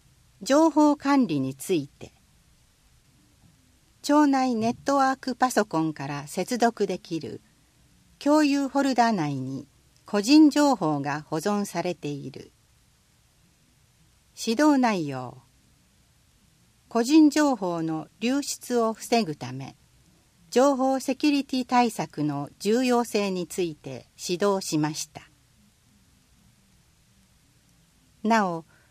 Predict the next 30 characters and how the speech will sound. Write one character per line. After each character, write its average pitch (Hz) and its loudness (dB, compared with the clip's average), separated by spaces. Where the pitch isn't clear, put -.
詳 262 2
し 240 -4
い - -10
監 254 2
査 269 -2
結 269 -4
果 170 -4
の 170 -2
内 180 -2
容 175 -4
は、 160 -10
市 254 -6
ホ 254 4
ー 285 6
ム 269 4
ペ 180 -4
ー - -4
ジ、 - -20
監 262 2
査 240 2
事 220 -2
務 247 0
局 165 -10
を 139 -6
見 214 -2
て 202 -4
く - -10
だ 139 -8
さ - -10
い。 135 -14